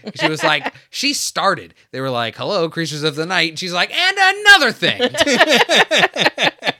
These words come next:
Speaker 1: Like, oh my God, this girl is fiery.
Speaker 2: Yeah.
Speaker 1: Uh,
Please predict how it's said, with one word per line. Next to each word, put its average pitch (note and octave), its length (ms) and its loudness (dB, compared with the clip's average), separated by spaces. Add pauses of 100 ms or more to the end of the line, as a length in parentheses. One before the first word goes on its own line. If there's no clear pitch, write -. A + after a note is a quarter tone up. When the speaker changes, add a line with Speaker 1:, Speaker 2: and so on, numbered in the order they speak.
(1700)
Speaker 1:
Like, A#2+ 320 -6
oh F3+ 200 -2
my G#2 220 -8
God, B2 440 -6
this C3+ 160 -10
girl A#2+ 280 -4
is G2+ 340 -8
fiery. A2+ 640 -10 (240)
Speaker 2:
Yeah. F#3+ 520 -2 (140)
Speaker 1:
Uh, G#3+ 480 -6